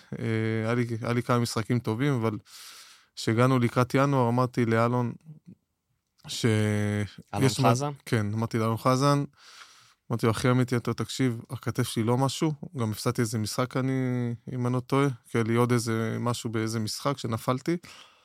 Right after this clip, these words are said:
Speaker 1: אמרתי לו, "תקשיב, אנחנו הולכים לי-, להיאבק על ה-, על ההישארות שלנו, אה, ואני רוצה להיות אחראי, והכתף שלי לא בשיא, ואני לא יודע, כאילו,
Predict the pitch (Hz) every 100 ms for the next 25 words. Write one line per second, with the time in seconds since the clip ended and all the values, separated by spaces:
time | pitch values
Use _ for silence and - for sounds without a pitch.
0 | _ _ _ 120 123 123 - 123 110 139
1 | 127 113 - 110 - 123 123 117 113 117
2 | 110 - 143 123 117 113 123 - 120 117
3 | 117 117 117 110 117 110 - 110 113 131
4 | - 147 160 190 185 _ - - - -
5 | - - - - - - 123 117 117 110
6 | 113 113 117 113 139 131 127 - 107 123
7 | 170 _ _ _ _ _ - 117 113 113
8 | 110 110 113 113 - 123 - 117 131 -
9 | 117 113 107 - 151 180 - _ _ _
10 | _ _ 113 110 113 127 127 - 127 123